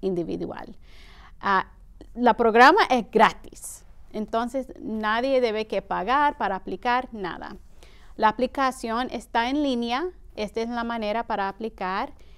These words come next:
Y para buscar la información, el coach está ubicado en la escuela. También estamos en email, de text message. Hay varias maneras que el estudiante puede comunicar,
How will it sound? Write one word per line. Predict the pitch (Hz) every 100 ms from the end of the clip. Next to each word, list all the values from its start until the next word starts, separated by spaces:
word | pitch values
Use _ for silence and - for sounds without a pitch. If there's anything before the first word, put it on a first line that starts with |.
| -
Y | - 233 240
para | 247 240
buscar | 226 247 - 254
la | 285
información, | 285 285 277 240 220 - 240 285 330
el | 269 226
coach | - 240 311 -
está | 403 - 262
ubicado | 233 233 220 208 233 294
en | 269
la | 226
escuela. | 208 - - 180 202 302 - -
También | 262 254 254 277
estamos | 277 277 240 233 240 240
en | 180 175 -
email, | 311 320 311 285 277 269 262 262 262 254 214
de | 196 190 185 185 180 180 -
text | 311 294 -
message. | 247 240 233 220 214
Hay | 220
varias | 226 254 302 294
maneras | 247 208 208 214 214
que | 202
el | 190
estudiante | 190 202 202 185 185 196
puede | - - 208 214 202
comunicar, | 202 180 180 180 170 180